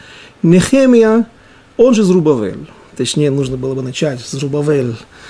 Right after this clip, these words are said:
С него начинается книга Эзры, когда он, э, воз-, возглавляет огромную группу, не огромную группу, к сожалению, но самую большую группу, самую большую группу репатриантов, которые вернулись в Святую Землю восстанавливать,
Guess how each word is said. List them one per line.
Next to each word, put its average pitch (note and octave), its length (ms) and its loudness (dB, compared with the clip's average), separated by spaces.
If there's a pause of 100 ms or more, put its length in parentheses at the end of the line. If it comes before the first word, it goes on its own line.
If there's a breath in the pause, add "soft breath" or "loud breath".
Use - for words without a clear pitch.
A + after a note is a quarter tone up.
(180 loud breath)
С - 120 -6
него D#3+ 220 4
начинается C3+ 560 -2
книга C#3 400 2
Эзры, C3 480 -6 (340)
когда C#3+ 380 -4
он, C3 400 -2 (240 loud breath)
э, C#3 180 -8
воз-, B2+ 200 -6
возглавляет C3+ 840 -2 (140)
огромную D#3 560 2
группу, C3 360 -2
не B3 300 -6
огромную E3+ 460 0
группу, F3 240 2
к E3 40 -6
сожалению, E3+ 560 4
но D3+ 360 0
самую D#3+ 320 0
большую C#3+ 400 0
группу, C#3+ 340 -2
самую D#3+ 240 -4
большую C3+ 360 -4
группу D3+ 240 -2
репатриантов, D3 600 0
которые C3 280 -6
вернулись C#3 320 -4
в - 60 -8
Святую C3+ 360 -2
Землю B2 340 -2
восстанавливать, B2+ 800 -8